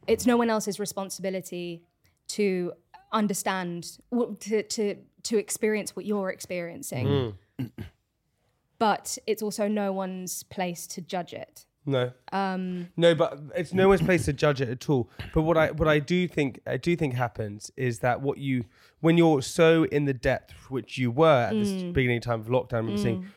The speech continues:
Speaker 2: you, you couldn't, you couldn't understand, you couldn't see from a different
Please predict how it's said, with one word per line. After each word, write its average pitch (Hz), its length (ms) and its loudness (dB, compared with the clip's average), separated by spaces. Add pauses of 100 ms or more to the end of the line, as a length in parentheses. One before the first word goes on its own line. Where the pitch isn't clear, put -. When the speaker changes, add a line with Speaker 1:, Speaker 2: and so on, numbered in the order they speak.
(120)
Speaker 2:
you, 170 160 4
you 170 260 2
couldn't, 170 480 6
you 151 140 -6
couldn't 190 380 2
understand, 139 1080 0 (380)
you 196 120 8
couldn't 214 360 2
see 175 280 -2
from 147 160 -2
a 143 60 2
different 135 420 -4